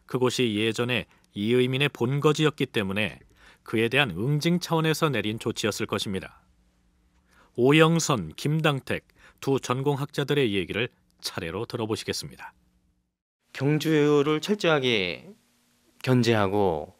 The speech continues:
Speaker 2: 세력을 약화시키려고 하는 아주 일관된 그런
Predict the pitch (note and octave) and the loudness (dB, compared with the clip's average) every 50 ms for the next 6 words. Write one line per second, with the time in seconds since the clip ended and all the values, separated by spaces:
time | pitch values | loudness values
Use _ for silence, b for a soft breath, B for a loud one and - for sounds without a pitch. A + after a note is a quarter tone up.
0 | _ _ - - - D#3+ D3 C#3+ C#3 A2 E2 - - A#2 - - - - A2+ G2+ | _ _ -10 -4 0 2 2 4 2 2 0 -2 -4 -6 -6 -6 -6 -6 -4 0
1 | F#2+ F2 E2 D#2 D#2 F#2 F#2 F2 F2 E2+ E2 E2 G2+ A2 G2+ G#2 G2+ A2+ G#2+ G#2 | 0 2 2 0 0 -4 -4 -4 -6 -6 -6 -6 -6 -4 -4 -2 0 2 2 2
2 | F#2+ F#2+ E2+ D#2+ D#2 D2 - _ _ - - A2 G2+ G2 G2 F#2+ F2+ F2+ F2+ F2+ | 0 0 -2 -2 -4 -8 -14 _ _ -6 -2 -2 0 0 -2 -4 -6 -8 -10 -12